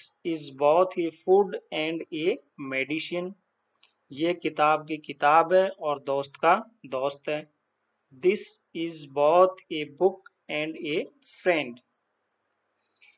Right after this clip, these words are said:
राम और श्याम दोनों जयपुर जाएंगे, Subject अलग-अलग है, पहले यूज़ होगा subject के पहले both और and का, both राम and Shyam will go जयपुर।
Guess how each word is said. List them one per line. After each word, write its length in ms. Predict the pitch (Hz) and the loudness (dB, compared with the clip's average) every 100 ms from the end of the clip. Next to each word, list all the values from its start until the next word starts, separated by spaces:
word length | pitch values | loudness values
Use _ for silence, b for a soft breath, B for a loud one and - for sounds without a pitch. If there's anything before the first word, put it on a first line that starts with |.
| _ 127 | _ -4
राम 380 | 143 156 175 | 2 2 4
और 140 | 180 175 | 2 0
श्याम 380 | - 165 175 165 | -2 -4 -4 -4
दोनों 320 | 147 143 160 | -6 -6 -4
जयपुर 340 | 156 156 160 160 | -2 -2 -2 -2
जाएंगे, 480 | 160 165 160 165 185 | -2 -2 -4 -6 -8
Subject 520 | - 135 135 160 156 | -10 -10 -4 -4 -2
अलग-अलग 440 | 139 147 160 160 160 | -2 -2 0 0 0
है, 160 | 165 170 _ _ _ - | -2 -6 _ _ _ -8
पहले 240 | 139 139 | -6 -2
यूज़ 280 | 160 165 160 | -2 -2 -2
होगा 260 | 160 160 165 | -2 0 0
subject 460 | - 147 151 151 - | -2 -6 -6 -4 -6
के 80 | |
पहले 360 | 156 160 160 165 156 | -2 -2 0 -4 -4
both 300 | 143 147 151 | -2 -2 -2
और 140 | 156 151 | -4 -2
and 160 | 151 | -2
का, 200 | 147 160 165 b b _ | -2 -4 -4 b b _
both 440 | 135 139 147 151 147 | -6 0 0 0 -4
राम 500 | 139 139 170 190 202 - _ _ _ _ _ _ - | -2 4 4 4 0 -12 _ _ _ _ _ _ -4
and 400 | 151 165 202 214 - - | -2 0 -2 -6 -12 -16
Shyam 580 | - - 160 156 170 175 135 | -12 -6 -2 0 0 -4 -6
will 280 | 160 190 185 | -4 -2 -4
go 180 | 143 147 156 - 165 147 | -4 -2 -4 -10 -16 -4
जयपुर। 460 | 156 143 - 123 | -2 -2 -6 -16